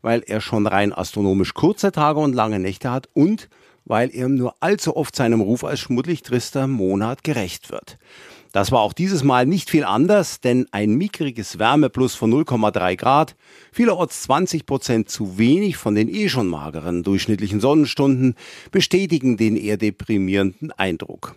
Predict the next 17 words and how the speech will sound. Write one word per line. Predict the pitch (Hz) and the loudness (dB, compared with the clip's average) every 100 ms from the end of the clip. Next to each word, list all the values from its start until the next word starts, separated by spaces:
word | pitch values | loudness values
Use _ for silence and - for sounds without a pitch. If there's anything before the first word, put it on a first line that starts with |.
| - | -10
Da | - 78 80 | -2 0 0
verhalfen | - 90 151 - - | 0 2 2 0 0
auch | 107 104 | 0 0
die | 107 | 0
wenigen | 104 151 135 110 104 | 2 4 4 2 0
sonnigen | 82 135 214 143 113 101 | 2 2 2 2 2 0
Eintagsfliegen | 95 98 107 113 - 156 170 165 | -2 -2 0 -2 -4 -6 0 0
und | - 135 127 - | 2 0 -2 -4
die | 101 71 | -8 -4
erste | 101 117 - 98 | -2 -2 -2 -2
weiße | 90 104 - | 2 2 0
Überraschung | 92 87 101 113 123 110 | -2 2 2 2 -2 -2
nicht | 170 180 - 95 | 0 0 0 -2
wirklich | 113 98 95 | -2 -2 -6
auf | - | -4
die | 107 | -8
Sprünge. | - 113 104 95 | -2 2 2 0